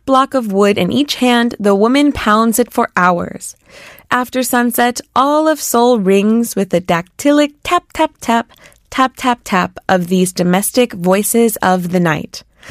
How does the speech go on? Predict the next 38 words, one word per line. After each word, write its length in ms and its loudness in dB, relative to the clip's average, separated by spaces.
That 180 -2
is 240 2
a 360 0
very 480 4
poetic 440 2
way 200 4
of 80 2
talking 360 0
about 320 0
ironing, 560 0
but 140 0
I 140 4
really 320 2
admire 460 2
his 200 -2
poetry. 540 0
And 180 4
lastly, 460 0
we 100 0
have 200 0
a 100 0
poem 420 2
written 240 2
by 300 0
a 240 2
Korean 480 2
poet, 460 -2
Yang 420 2
Ju-dong, 500 0
which 180 2
was 180 0
written 240 2
in 240 2
nineteen 400 2
oh 80 4
three. 400 -2
It 160 -2
goes, 420 2